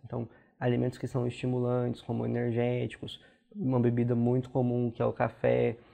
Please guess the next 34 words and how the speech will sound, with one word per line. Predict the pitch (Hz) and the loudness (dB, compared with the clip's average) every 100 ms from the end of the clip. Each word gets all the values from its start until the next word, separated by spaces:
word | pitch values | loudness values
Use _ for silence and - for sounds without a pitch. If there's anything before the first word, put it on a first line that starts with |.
| - _ - | -20 _ -8
ou | - | 0
algum | 123 120 127 | 2 4 2
tipo | 123 127 127 | 0 -6 -4
de | 123 | -2
chá | 120 - 120 120 117 110 _ | -2 0 0 0 -2 -8 _
que, | 123 120 113 113 | -2 0 0 0
é, | 131 120 113 113 - - - | 2 2 2 -2 -10 -20 -6
tem | - 127 | 0 2
o | |
mate | 117 117 120 127 120 | 2 0 0 -2 -4
ou | 120 | -4
derivados, | 120 120 113 120 123 120 113 - - _ | 0 0 2 4 4 2 -4 -14 -20 _
que | 131 | 0
vão | 123 151 | 2 2
conter | - 139 135 127 - _ - | 0 -4 -2 -4 -6 _ 0
altas | 120 120 117 | 2 2 2
doses | 117 113 | 2 0
de | 110 | -4
cafeína, | - 117 - 120 117 131 151 - - _ _ | -6 -6 -4 -2 0 -2 -4 -8 -20 _ _
são | - 143 | -2 0
por | 147 156 | 0 -4
si | 147 | -4
só | - 123 | -4 -4
ansiogênicos, | 120 - 113 110 113 120 120 - | -4 -2 -2 0 -2 -4 -8 -2
podem | 127 131 143 | 2 2 0
desencadear | 135 135 131 120 117 117 135 | -2 -4 -4 -4 -2 0 -2
a | |
crise | 135 127 123 120 | -2 -4 -2 -2
de | 113 | -6
pânico, | - 113 117 131 139 | -2 -2 -2 -4 -6
então | 131 131 | -6 -2
a | |
gente | 127 127 143 | -2 -2 -2
evita, | 143 123 127 151 - | -2 0 -2 -2 -4